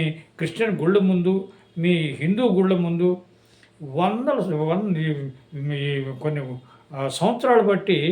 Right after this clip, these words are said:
అడుక్కునేవాళ్ళు అడుక్కుంటూనే ఉన్నారు ఇప్పుడు కూడా ఈ మూడు గుళ్ళ దగ్గర.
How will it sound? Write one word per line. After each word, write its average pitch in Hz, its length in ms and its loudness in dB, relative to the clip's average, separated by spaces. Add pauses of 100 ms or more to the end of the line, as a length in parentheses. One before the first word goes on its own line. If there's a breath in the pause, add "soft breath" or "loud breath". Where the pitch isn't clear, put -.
(520 loud breath)
అడుక్కునేవాళ్ళు 170 880 0 (680)
అడుక్కుంటూనే 214 680 -4 (220)
ఉన్నారు 247 280 4
ఇప్పుడు 185 220 -2 (120)
కూడా 143 200 -4 (2750)
ఈ 202 180 2
మూడు 233 240 2
గుళ్ళ 185 160 4 (100)
దగ్గర. 117 200 -8